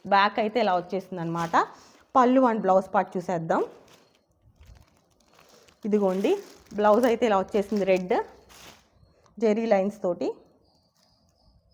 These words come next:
ఇదిగోండి, నెక్స్ట్ పళ్ళు పార్ట్ అయితే గోల్డ్ వచ్చేసింది ఇలాగా, గోల్డ్ జె-, వీవింగ్తో చాలా బాగుందన్నమాట.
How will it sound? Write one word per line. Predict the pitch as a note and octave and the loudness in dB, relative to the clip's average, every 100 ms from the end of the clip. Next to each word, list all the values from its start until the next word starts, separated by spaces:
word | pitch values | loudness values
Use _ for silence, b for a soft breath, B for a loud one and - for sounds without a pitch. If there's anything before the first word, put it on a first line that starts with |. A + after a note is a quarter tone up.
| _ _ _ _ _ _ _ _ _ _ _ _ _ _ _ _ _ - - - - _ - G3+ | _ _ _ _ _ _ _ _ _ _ _ _ _ _ _ _ _ -20 -20 -20 -20 _ -20 -10
ఇదిగోండి, | F#3+ F#3+ F#3+ A3+ | -8 -6 -6 -6
నెక్స్ట్ | A3 G3+ - - D4 | -6 -10 -10 -6 0
పళ్ళు | A#3 G#3 | 2 2
పార్ట్ | G#3 G3+ G3 | 2 0 0
అయితే | G3 | -2
గోల్డ్ | G#3 F#3+ G3 G3+ | -2 -2 0 0
వచ్చేసింది | F#3+ F3+ F3 E3+ | -2 -6 -8 -6
ఇలాగా, | E3 D#3+ D#3+ A3 | -6 -6 -4 -4
గోల్డ్ | C#4 F#3 F#3 | -4 -4 -6
జె-, | F3+ F#2+ | -6 -6
వీవింగ్తో | D#3 F3+ F3 F3 E3 G3 G4+ - _ _ _ _ b b b _ | -6 -6 -6 -8 -8 -8 -8 -12 _ _ _ _ b b b _
చాలా | G3 F3+ | 0 0
బాగుందన్నమాట. | F3+ F3 F#3 G3 E3+ E3 E3 | 2 0 0 -2 -4 -6 -4